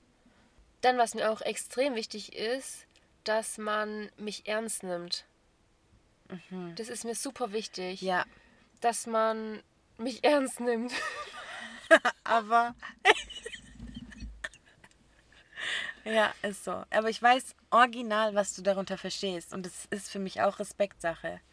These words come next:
Speaker 2: Weil vor allem, was ich nicht ausstehen kann, und das verstehe ich so ein bisschen unter deinem Punkt,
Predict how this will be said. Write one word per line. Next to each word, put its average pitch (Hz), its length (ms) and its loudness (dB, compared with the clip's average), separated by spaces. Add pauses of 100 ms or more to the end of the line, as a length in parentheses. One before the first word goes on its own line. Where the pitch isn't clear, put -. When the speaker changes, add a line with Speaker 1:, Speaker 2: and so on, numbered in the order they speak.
(120)
Speaker 2:
Weil 226 400 6
vor - 200 0
allem, 214 400 2 (260)
was 202 200 -2
ich 202 140 -6
nicht 202 200 -6
ausstehen 233 380 0
kann, 233 240 -4
und 190 140 -6 (300)
das 196 200 -8
verstehe 202 280 -6
ich 214 80 -6
so 202 80 -8
ein 190 40 -6
bisschen 190 300 -8
unter 175 180 -8
deinem 175 260 -4
Punkt, 233 400 -8